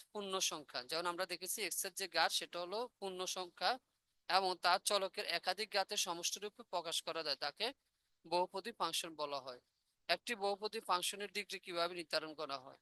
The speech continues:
একটি বহুপদী ফাংশনের ডিগ্রি তার সর্বোচ্চ ঘাত দ্বারা নির্ধারণ করা হয়। আহ, এই ফাংশনটির ডিগ্রি কত? এখানে যদি, যেহেতু হায়েস্ট পাওয়ার হলো থ্রি, সেক্ষেত্রে এর,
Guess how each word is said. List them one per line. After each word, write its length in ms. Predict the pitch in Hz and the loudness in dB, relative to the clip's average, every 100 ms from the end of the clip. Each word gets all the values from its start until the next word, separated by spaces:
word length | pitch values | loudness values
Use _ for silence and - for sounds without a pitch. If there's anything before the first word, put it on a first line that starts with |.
| _ | _
একটি 260 | 165 - 220 | -10 -6 -4
বহুপদী 420 | 196 196 208 208 | 0 0 0 -4
ফাংশনের 400 | 202 190 202 208 | 0 0 -2 -2
ডিগ্রি 240 | 208 190 196 | -4 -2 0
তার 140 | 185 | 2
সর্বোচ্চ 520 | - 190 175 190 - | 4 2 -2 -4 -6
ঘাত 240 | 208 165 165 | 0 0 2
দ্বারা 220 | 190 190 | 0 0
নির্ধারণ 420 | 175 - 156 160 | -4 -4 -4 -4
করা 220 | 160 143 | -6 -6
হয়। 180 | 131 131 _ _ _ _ _ _ _ _ _ | -6 -12 _ _ _ _ _ _ _ _ _
আহ, 160 | 160 156 | 4 4
এই 200 | - 196 | 6 6
ফাংশনটির 720 | 196 190 196 - 226 190 190 185 | 6 2 4 2 0 -2 -2 2
ডিগ্রি 320 | 208 180 180 | 0 0 -2
কত? 200 | 160 - | -2 -2
এখানে 280 | 143 180 196 | -4 -2 -4
যদি, 200 | 202 208 220 _ | -2 -2 -4 _
যেহেতু 440 | 165 175 208 202 | -2 0 -2 -2
হায়েস্ট 400 | 208 170 185 - - | -2 2 2 2 4
পাওয়ার 260 | 185 185 | 6 6
হলো 200 | 185 196 | 4 -8
থ্রি, 380 | 202 - 185 131 - _ _ | -6 -4 -4 -6 -10 _ _
সেক্ষেত্রে 560 | - - 175 196 202 202 | -6 -2 -2 -2 -2 -4
এর, 180 | 202 | -4